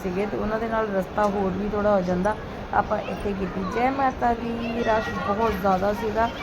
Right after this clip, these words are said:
but ਵੈਦਰ ਬਹੁਤ ਠੰਡਾ ਸੀ ਇੱਥੇ ਪੰਜਾਬ ਦੇ ਮੁਕਾਬਲੇ ਨਾ। ਇੱਥੇ ਕਾਫੀ ਮਤਲਬ ਧੁੱਪ ਤਾਂ ਸੀ, but ਧੁੱਪ ਇੰਨੀ ਗਰਮ ਨਹੀਂ ਸੀਗੀ, ਥੋੜ੍ਹਾ ਲਿਸ਼ਕਾਰਾ ਜਿਹਾ ਸੀਗਾ। ਤੇ ਆਪਾਂ ਇੱਥੇ ਹੀ ਮੱਥਾ ਟੇਕਿਆ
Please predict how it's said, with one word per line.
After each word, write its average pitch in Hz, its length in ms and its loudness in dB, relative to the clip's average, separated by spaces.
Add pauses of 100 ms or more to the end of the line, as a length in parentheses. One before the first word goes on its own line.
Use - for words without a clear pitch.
(220)
but 254 160 4
ਵੈਦਰ 208 360 4
ਬਹੁਤ 233 840 2 (320)
ਠੰਡਾ 240 280 6
ਸੀ 185 200 -2
ਇੱਥੇ 196 300 -2 (100)
ਪੰਜਾਬ 190 400 4
ਦੇ 208 80 -2
ਮੁਕਾਬਲੇ 214 460 2
ਨਾ। 277 80 0 (680)
ਇੱਥੇ 220 220 -4
ਕਾਫੀ 240 340 0 (400)
ਮਤਲਬ 247 280 0
ਧੁੱਪ 294 200 4
ਤਾਂ 285 140 4
ਸੀ, 277 100 -2 (140)
but 311 220 4 (120)
ਧੁੱਪ 285 300 -2 (180)
ਇੰਨੀ 254 280 2
ਗਰਮ 226 280 2
ਨਹੀਂ 226 160 2
ਸੀਗੀ, 190 240 -2 (360)
ਥੋੜ੍ਹਾ 240 160 0
ਲਿਸ਼ਕਾਰਾ 202 520 0
ਜਿਹਾ 196 180 -2
ਸੀਗਾ। 190 260 -4 (1600)
ਤੇ 233 100 4
ਆਪਾਂ 202 220 2
ਇੱਥੇ 214 260 0
ਹੀ 233 60 2
ਮੱਥਾ 208 320 0
ਟੇਕਿਆ 208 680 2